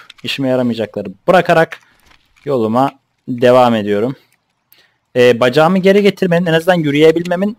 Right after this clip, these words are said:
tek bir yolu var şu anda. Bu yara açık. Bu yara tekrar hasar alırsa kanamaya tekrar devam edecek. O yüzden o yaranın, e, kanamasının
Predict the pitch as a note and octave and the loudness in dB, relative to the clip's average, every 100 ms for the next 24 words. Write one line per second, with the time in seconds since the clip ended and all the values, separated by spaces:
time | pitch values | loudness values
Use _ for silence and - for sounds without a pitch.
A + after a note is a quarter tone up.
0 | _ - F3 - D3+ B2 A#2 A2 - A#2+ | _ -6 -4 0 2 4 4 2 0 0
1 | A#2 D3+ F#3+ D#3 E3 D3 B2 D3 - F3+ | 0 0 -2 2 2 4 2 0 -2 -6
2 | - _ C#3+ D3 C#3 C3+ - - D3 - | -10 _ 2 4 4 2 0 -4 -4 0
3 | B2+ B2 B2+ B2+ B2+ - A2 A2 _ - | -2 0 0 0 0 0 0 0 _ 0
4 | B2+ B2+ A#2+ A2 G2+ C3+ C3+ E3 E3+ F3 | 2 4 2 0 -2 -8 -4 -4 0 0
5 | E3+ D#3+ E3 - D3 C#3+ B2+ A#2+ - _ | 0 -2 -4 -4 -6 -4 0 -2 -2 _
6 | _ _ _ C#3+ E3+ F3 D3+ C3+ B2 B2 | _ _ _ 2 4 6 4 4 0 -2
7 | C3 B2 A#2+ - C3 C3 C3+ - E3 G3 | -2 0 -2 -2 -2 -2 -4 -6 -4 -4